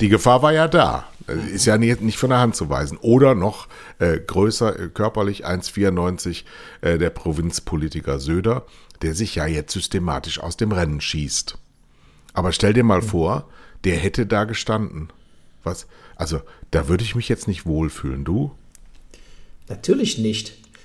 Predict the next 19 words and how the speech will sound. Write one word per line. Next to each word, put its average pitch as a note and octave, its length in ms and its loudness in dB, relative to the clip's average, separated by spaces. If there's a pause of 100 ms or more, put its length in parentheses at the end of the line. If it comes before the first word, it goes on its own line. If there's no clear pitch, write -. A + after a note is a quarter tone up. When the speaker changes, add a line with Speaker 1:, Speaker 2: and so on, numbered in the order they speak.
(160)
Speaker 2:
Aber, A2+ 440 2
äh, B2 200 0
das F3+ 180 4
ist, F#3+ 200 -2 (220)
ich C#3 160 -4
habe C#3 180 -4
auch B2+ 60 0
Scholz A#2 360 -2
gewählt, B2+ 600 2
ja. A#2 220 -2
Ich A#2+ 100 -8
bin A#2 120 -8
ja A2+ 100 -4
froh, F#3 220 -6
dass A#3 140 -2
der G2+ 100 -4
Scholz - 300 -8
Bundeskanzler - 760 -12
ist. - 280 -6